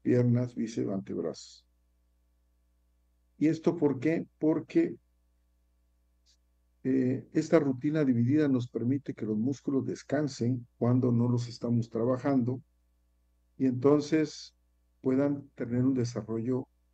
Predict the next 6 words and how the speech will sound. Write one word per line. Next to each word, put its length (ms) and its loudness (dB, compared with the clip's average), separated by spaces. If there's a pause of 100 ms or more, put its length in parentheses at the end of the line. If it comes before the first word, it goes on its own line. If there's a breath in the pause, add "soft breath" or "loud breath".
(320)
más 220 -2
rápido, 640 0 (380)
aumentar 480 0
volumen 580 4 (680)
y 280 2
disminuir, 720 4